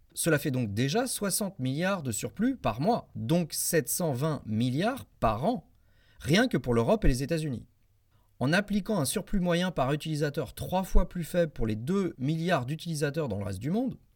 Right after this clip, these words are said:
du fait des différences de pouvoir d'achat, on doit rajouter encore six cent soixante milliards par an,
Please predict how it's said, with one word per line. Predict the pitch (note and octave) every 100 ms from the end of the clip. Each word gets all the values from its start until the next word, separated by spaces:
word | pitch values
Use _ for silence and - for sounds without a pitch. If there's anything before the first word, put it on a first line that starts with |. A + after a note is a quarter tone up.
| -
du |
fait | A2+ E3
des | B2+
différences | A2+ B2 A#2+ A#2
de |
pouvoir | G#2 A2+ G2
d'achat, | G2 C#3 D#3+ - _ _
on | D3 D#3
doit | E3+
rajouter | D#3 D3 C#3+ G3+
encore | F#3 F#3 F3+
six | - - G#3+
cent | - G3+
soixante | - D3 D3+ -
milliards | C3+ C#3+ F3+ -
par | A#2 A2+
an, | A#2